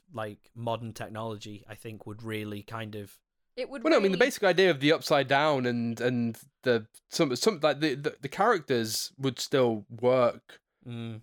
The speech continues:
Speaker 3: Now, obviously, you'd have to change that stuff 'cause, yeah, there's technology differences between the eighties and now, but I
Speaker 2: TikToks
Speaker 3: still
Speaker 2: with
Speaker 3: think
Speaker 2: the Demogorgon.
Speaker 3: that's it.
Speaker 1: Yeah.
Speaker 3: Like, yeah, you, you just have to change, like, the way the, the interaction between the
Speaker 1: <laughs>
Speaker 3: children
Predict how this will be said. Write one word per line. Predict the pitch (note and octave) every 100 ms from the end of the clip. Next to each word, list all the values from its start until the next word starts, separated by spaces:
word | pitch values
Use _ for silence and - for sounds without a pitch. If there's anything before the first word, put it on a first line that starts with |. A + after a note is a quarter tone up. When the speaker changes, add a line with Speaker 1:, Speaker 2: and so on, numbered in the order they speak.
| -
Speaker 3:
Now, | C#3+ D3+ C3
obviously, | E3+ F3
you'd | D#3
have | D#3
to | -
change | - C#3
that | B2+ G#2+
stuff | C#3 -
'cause, | C#3 A2+
yeah, | B2+
there's | A2+ G#2 - _ -
technology | C3+ A2+ B2+ C3 A2
differences | G#2 - F#2+ F#2+
between | - G2+
the | G#2
eighties | G2+ G2+ F#2+ G2
and | G2 F#2
now, | F2+ F2+ G2
but | G2+ - -
I | C#4
Speaker 2:
TikToks | - -
Speaker 3:
still | A#3 F3+
Speaker 2:
with | D3+
Speaker 3:
think | D3+ A2+
Speaker 2:
the |
Demogorgon. | G2+ G#3+ A3+ G3 F#3+ F#3+ F#3+ F#3+ F3+ _ _ _ _ _ _ _
Speaker 3:
that's | - G3+ B3+
it. | G#3+
Speaker 1:
Yeah. | F3+
Speaker 3:
Like, | F3+
yeah, | G3 F#3
you, | E3 F3+ -
you | F#3+
just | F#3+
have | F#3+ E3+
to | D3+
change, | F3+ D#3+ D#3 D3+
like, | D3
the | D3+
way | D3+ D3 -
the, | D3 C#3+ C#3+ _ _ _ -
the | D#3 D#3
interaction | D3+ D#3+ D3+ - D3+
between | D3 C#3
the | B2+
Speaker 1:
<laughs> | -
Speaker 3:
children | E3+ E3 D3 C3 B2+ A#2